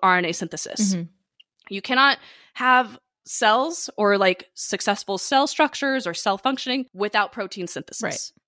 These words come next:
Speaker 1: Alpha amanitin binds to the bridge helix of the R N A polymerase two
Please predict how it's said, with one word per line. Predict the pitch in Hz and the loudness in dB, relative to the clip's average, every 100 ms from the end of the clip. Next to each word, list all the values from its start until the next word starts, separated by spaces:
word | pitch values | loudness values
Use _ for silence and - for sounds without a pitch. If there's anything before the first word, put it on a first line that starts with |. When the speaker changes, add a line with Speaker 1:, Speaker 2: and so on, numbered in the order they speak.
| _ - | _ 0
Speaker 1:
Alpha | 240 269 302 294 | 2 2 -2 -4
amanitin | 190 208 233 214 - 175 180 - | -4 -4 -4 -4 -10 -14 -8 0
binds | 190 220 302 392 - | 2 2 2 -2 -6
to | 262 | -6
the | 214 | -6
bridge | 190 214 214 | 0 0 0
helix | - 180 170 180 - | -2 -2 -2 -4 -6
of | 190 | -4
the | 180 - | -4 0
R | 180 208 | 2 4
N | 214 | 2
A | 214 208 | -2 -6
polymerase | - 196 190 185 185 190 - - | -4 0 0 0 -2 -2 -6 -8
two | - 214 190 | -4 0 2